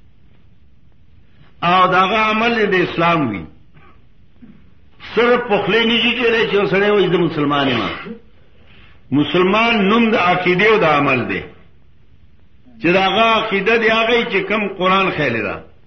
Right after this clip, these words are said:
دا عقیده چې کوم قرآن رد کړی دی،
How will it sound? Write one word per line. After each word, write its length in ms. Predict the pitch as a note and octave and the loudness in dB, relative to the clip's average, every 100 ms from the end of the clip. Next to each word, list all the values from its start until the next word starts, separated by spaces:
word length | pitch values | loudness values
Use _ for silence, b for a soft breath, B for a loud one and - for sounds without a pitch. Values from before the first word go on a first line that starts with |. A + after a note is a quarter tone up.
| - - - - - - - - - - - - - - | -20 -20 -20 -20 -20 -20 -20 -20 -20 -20 -20 -20 -20 -20
دا 200 | A#2+ E3+ A#3 A3+ | -4 0 2 0
عقیده 420 | - F#3+ F3+ G#3 D#3 - - - - - | -2 -2 0 0 0 -4 -12 -20 -18 -8
چې 80 | D#3 | -6
کوم 160 | F#3+ G#3+ | -2 -4
قرآن 440 | G3+ F3+ G3 G#3+ G3+ F3 F#3 | -2 -2 0 0 0 0 0
رد 140 | A#3+ - | 0 0
کړی 240 | G#3 F#3+ | 0 2
دی، 160 | C#3 | 0